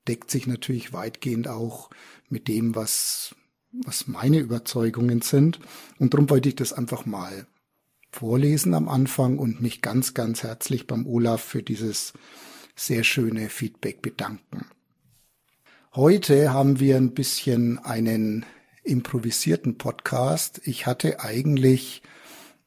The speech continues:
eine Aufnahme mit einem anderen Model geplant, das dann leider nicht zustande gekommen ist wegen technischen Schwierigkeiten, die wir jetzt so schnell nicht lösen konnten.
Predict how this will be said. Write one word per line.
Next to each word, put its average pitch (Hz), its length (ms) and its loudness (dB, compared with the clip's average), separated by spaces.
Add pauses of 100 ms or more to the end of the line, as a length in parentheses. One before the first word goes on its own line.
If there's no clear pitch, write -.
(200)
eine 135 160 0
Aufnahme 123 520 4
mit 113 360 -4
einem 107 580 -10 (300)
anderen 131 400 2
Model 107 280 -4
geplant, 117 760 -4 (280)
das - 220 -4
dann 135 160 4
leider 135 420 2
nicht 143 220 2
zustande 135 480 0
gekommen 123 460 2
ist 131 320 -2
wegen 110 720 -2 (500)
technischen 120 540 -2
Schwierigkeiten, 139 1120 -2 (500)
die 120 140 -2
wir 120 100 0
jetzt - 220 -4
so 123 120 -2
schnell 123 380 2
nicht 120 600 0
lösen 139 360 4
konnten. 127 720 -2